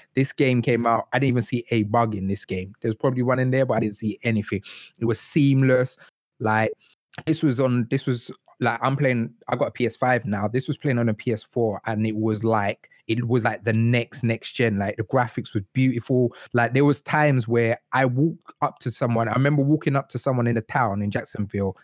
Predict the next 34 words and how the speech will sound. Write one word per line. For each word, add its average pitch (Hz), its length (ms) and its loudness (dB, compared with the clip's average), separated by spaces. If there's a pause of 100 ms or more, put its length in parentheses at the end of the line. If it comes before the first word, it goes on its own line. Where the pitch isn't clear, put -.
(140)
and 117 120 0
the - 40 -2
person 131 360 0
turned 123 260 0
their 113 80 2
head 113 240 0
to - 80 -6
look 127 160 0
at 110 120 -6
me. 98 180 -6 (240)
I 160 80 2
was 190 100 2
like, 214 180 0
"Raw, 330 380 4
they 269 120 0
know 269 240 4
I'm 254 140 4
here." 247 400 4 (240)
Like, 127 320 2 (200)
this 160 200 2
game 127 720 0
was 113 400 0
incredible, 107 920 -2
and 104 320 0 (480)
I 113 140 0
understand 113 840 0
why 110 500 0
it 110 180 -6
won 110 480 0
the 120 80 -8
Game 110 220 0
of 110 40 0
the 110 80 2
Year. 110 140 2